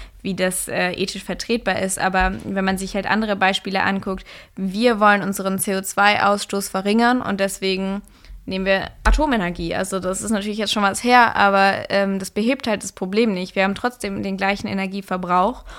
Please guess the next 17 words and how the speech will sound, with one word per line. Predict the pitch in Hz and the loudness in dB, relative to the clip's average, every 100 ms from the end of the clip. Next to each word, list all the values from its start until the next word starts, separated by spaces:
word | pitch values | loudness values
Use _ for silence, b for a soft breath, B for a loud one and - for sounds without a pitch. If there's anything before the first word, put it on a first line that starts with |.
| B B | B B
und | - 202 202 196 | -2 0 2 -2
es | - 196 | -4 -6
ist | 202 | -2
halt | 226 202 | 0 4
anderswo | 202 226 226 - 185 | 4 4 2 0 -2
dann | 185 190 190 | -2 -2 -4
die | 185 | -6
Probleme. | 185 185 190 190 190 | -8 -6 -2 0 -2
Das | 190 | -4
ist | 196 - | -6 -2
der | 196 | -4
große | 196 196 208 208 | -4 -4 -2 0
Müll | 202 220 220 220 | 4 6 6 4
und | 202 196 | 0 -6
es | - | -6
ist | 202 | -6
die | 202 196 | -4 -4